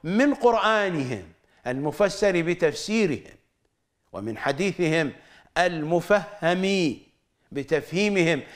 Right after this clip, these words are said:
إنها حقائق دينهم. فقارنوا بين ذلك الذي سمعتموه وبين هذا الخراء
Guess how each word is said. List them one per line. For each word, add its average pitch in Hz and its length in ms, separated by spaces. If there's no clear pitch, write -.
إنها 190 580
حقائق 196 720
دينهم. 180 680
فقارنوا 247 880
بين 202 340
ذلك 190 640
الذي 180 520
سمعتموه 196 1120
وبين 147 500
هذا 202 960
الخراء 190 920